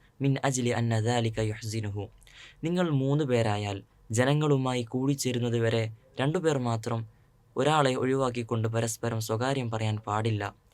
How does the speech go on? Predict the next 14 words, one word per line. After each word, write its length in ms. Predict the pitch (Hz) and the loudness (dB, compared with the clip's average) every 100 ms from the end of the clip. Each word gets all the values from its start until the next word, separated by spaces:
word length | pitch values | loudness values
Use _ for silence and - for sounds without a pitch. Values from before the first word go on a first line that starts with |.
| _ | _
അതവനെ 260 | 139 151 127 | -2 0 0
വിഷമിപ്പിക്കാൻ 760 | 117 127 131 117 113 113 110 110 - | -2 -4 -4 -4 -4 -2 -2 -6 -4
കാരണമാകും. 640 | 107 113 117 104 104 101 - - - - - | 0 0 0 -2 -4 -6 -12 -20 -20 -10 -2
ഇതിൻ്റെ 240 | 147 165 | 0 2
വിശദീകരണത്തിൽ 840 | 143 143 143 147 135 123 110 113 110 - - | 2 2 2 2 2 0 0 -2 -2 -4 -2
പണ്ഡിതന്മാർ 540 | 127 151 151 127 117 | 0 2 2 0 0
പഠിപ്പിക്കുന്നതായി 800 | 110 113 123 151 135 123 110 107 110 | 0 0 0 -4 -2 2 2 2 0
കാണാം, 320 | 107 107 107 - _ _ 120 | 2 0 -2 -10 _ _ 0
നാലാളുകളുണ്ടെങ്കിൽ 1080 | 127 151 156 151 170 156 135 123 117 110 110 - | 2 4 4 4 2 2 0 0 0 -2 -4 -4
രണ്ടുപേർക്ക് 520 | 120 131 147 131 123 | -2 0 0 0 -2
സ്വകാര്യം 480 | 117 113 120 127 120 | -2 0 0 -2 -2
പറയുന്നതിൽ 500 | 110 113 117 110 104 - 107 | 0 0 0 -2 -4 -8 -4
വിരോധമില്ല 680 | 113 127 139 135 110 107 | 0 2 2 0 0 0
എന്ന്. 300 | 104 101 101 | -2 -4 -8